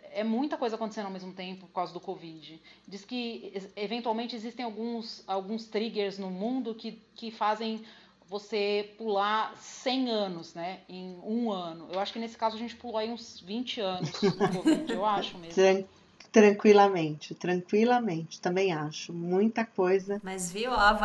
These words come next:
Speaker 2: que
Speaker 3: Vanessa,
Speaker 2: mudou.
Speaker 3: a Vanessa que falou que tá velha, que não tá a par dessas coisas, novidades, aí falando de
Speaker 2: É.
Speaker 3: blockchain agora, né?
Speaker 2: Tá,
Speaker 3: Como assim?
Speaker 2: imagina, imagina.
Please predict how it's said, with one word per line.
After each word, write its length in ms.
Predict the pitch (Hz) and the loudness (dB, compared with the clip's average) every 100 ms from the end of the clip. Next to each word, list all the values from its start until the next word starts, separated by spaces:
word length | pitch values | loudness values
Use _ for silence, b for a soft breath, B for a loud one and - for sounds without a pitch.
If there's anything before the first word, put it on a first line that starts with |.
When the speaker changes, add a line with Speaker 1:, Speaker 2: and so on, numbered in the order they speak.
| 202 | 6
Speaker 2:
que 60 | |
Speaker 3:
Vanessa, 260 | 202 220 180 | 6 6 6
Speaker 2:
mudou. 160 | 165 202 | 4 2
Speaker 3:
a 40 | |
Vanessa 420 | 202 202 202 233 | 0 0 -2 -6
que 80 | 254 | -8
falou 280 | - 226 208 | -6 -6 -6
que 120 | 208 | -8
tá 140 | 220 | -8
velha, 540 | 202 170 170 185 247 220 | -8 -8 -8 -8 -6 -8
que 120 | 190 | -8
não 160 | 185 180 | -8 -8
tá 260 | 180 175 | -4 -4
a 40 | 180 | -4
par 420 | - 170 160 175 | -2 -2 -2 -6
dessas 280 | 214 175 - | -10 -10 -10
coisas, 380 | - 180 196 | -8 -8 -6
novidades, 540 | 196 175 175 156 160 - | -8 -6 -6 -4 -6 -6
aí 120 | 254 | -10
falando 320 | 254 185 185 | -8 -8 -2
de 80 | 180 | 10
Speaker 2:
É. 220 | 208 208 | 12 12
Speaker 3:
blockchain 540 | 202 - 190 170 185 208 | 10 0 -4 -4 -4 -2
agora, 420 | 175 170 175 175 | 0 2 2 2
né? 80 | 175 | 6
Speaker 2:
Tá, 160 | 190 | 6
Speaker 3:
Como 140 | 190 220 | 6 6
assim? 80 | |
Speaker 2:
imagina, 960 | 233 277 233 220 202 302 190 160 156 165 | 8 8 6 4 8 8 8 4 4 -2
imagina. 840 | 165 185 202 202 190 185 170 170 | 0 2 2 2 2 2 0 -4